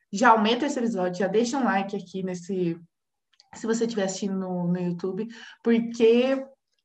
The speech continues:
vão ter dicas muito massa, tá bom, gente? É só, tô fa-, tô vendendo meu peixe aqui, mas é muito real.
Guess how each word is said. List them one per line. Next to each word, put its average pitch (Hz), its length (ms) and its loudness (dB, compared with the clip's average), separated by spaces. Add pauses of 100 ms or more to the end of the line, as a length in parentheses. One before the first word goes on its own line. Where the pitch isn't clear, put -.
(220)
vão 226 320 -2
ter 262 140 0
dicas 247 520 -4
muito 233 500 0
massa, 175 540 -6
tá - 100 -12
bom, 175 260 -6
gente? 175 360 -6
É 180 40 -10
só, 233 420 -8 (680)
tô 233 140 0
fa-, 233 300 -4
tô 254 80 -6
vendendo 240 300 2
meu 294 180 -2
peixe 208 320 -4
aqui, 233 160 -6
mas 208 220 -4
é 254 40 -2
muito 226 260 -6
real. 381 300 -6